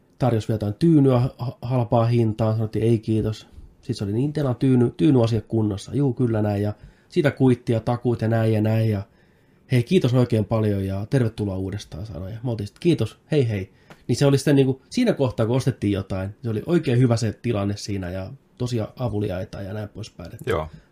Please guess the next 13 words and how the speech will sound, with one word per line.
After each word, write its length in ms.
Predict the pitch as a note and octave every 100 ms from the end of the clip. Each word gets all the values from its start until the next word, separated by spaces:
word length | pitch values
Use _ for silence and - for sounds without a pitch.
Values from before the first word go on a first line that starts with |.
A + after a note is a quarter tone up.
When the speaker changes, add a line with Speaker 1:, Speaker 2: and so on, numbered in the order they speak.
| _
Speaker 1:
propsit 320 | F#3+ F3 A#2
sinne, 320 | - A2 G2+ - _ - _ _ _ _ _ _ -
että 100 | -
tarvittaessa 460 | A#2+ A#2 - G#2
se 40 | G#2
lähtee 300 | G2+ - G2+
kyllä 140 | G2+
tosi 220 | A#2+ A#2+
hyvää 220 | A2+ D#2 -
palvelua 460 | - G#2 - - -
Speaker 2:
Okei. 180 | D3+ C#3
Speaker 1:
Kaivosalan 380 | A#2 A2+ A2 G#2
Jyskistä. 440 | G2+ - - -